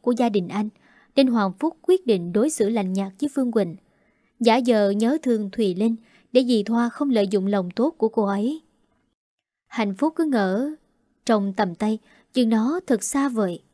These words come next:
Mỗi lần chứng kiến Phương Quỳnh khóc, anh cũng không kìm được nước mắt bất lực. Anh chỉ muốn chạy tới ôm cô và nói với cô tất cả sự thật.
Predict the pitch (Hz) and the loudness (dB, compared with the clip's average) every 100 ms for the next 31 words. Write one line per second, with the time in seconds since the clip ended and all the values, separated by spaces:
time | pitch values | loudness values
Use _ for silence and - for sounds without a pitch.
0 | _ _ _ _ _ _ 240 277 269 208 | _ _ _ _ _ _ 4 6 6 2
1 | 202 190 262 302 254 311 370 247 220 214 | -2 0 -2 0 0 0 0 -2 2 0
2 | 180 - 294 - _ _ _ - 220 233 | 0 -4 -4 -4 _ _ _ -2 0 2
3 | 214 269 294 247 214 185 196 190 220 269 | 0 0 -2 0 0 2 0 0 -2 0
4 | 262 285 - _ 339 349 220 185 - _ | 0 -2 -6 _ -2 0 -2 -2 -4 _
5 | _ _ _ _ - 214 226 220 247 285 | _ _ _ _ -2 -2 0 0 -2 0
6 | 214 175 226 214 285 - 226 214 196 220 | -2 -2 -2 -2 -2 0 0 0 0 0
7 | 214 - - _ 226 226 208 208 254 320 | 0 -4 -20 _ 0 2 2 0 -2 0
8 | 269 247 - 381 - 214 220 - 202 180 | 0 0 0 -2 0 -2 -2 -2 -2 -2
9 | 196 | -8